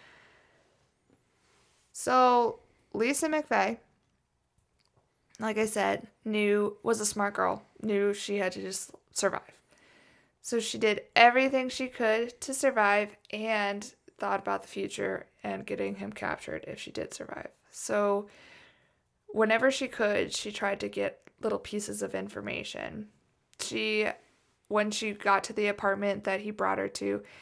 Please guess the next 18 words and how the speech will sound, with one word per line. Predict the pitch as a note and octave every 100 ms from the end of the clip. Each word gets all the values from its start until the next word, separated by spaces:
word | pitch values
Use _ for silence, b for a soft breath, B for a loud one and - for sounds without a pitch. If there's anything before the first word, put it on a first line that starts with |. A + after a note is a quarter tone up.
| B B
she | - -
did | - G3+ G3
get | G3+ - - - - _ _ _ _
looks | G3+ G3 G3 G#3
of, | G3 - _ _ A2+
looks | G#3+ G#3
at | G#3+ G3+
him | F#3+
all | F3+ F#3+
the | F#3+
time | F#3+ F#3 - - G3+
because | F#3+ - F#3+ F#3
they | - -
were | F#3+
just | - -
in | G3+
this | F#3 -
apartment, | G3+ G3+ G3 - F#3 G3+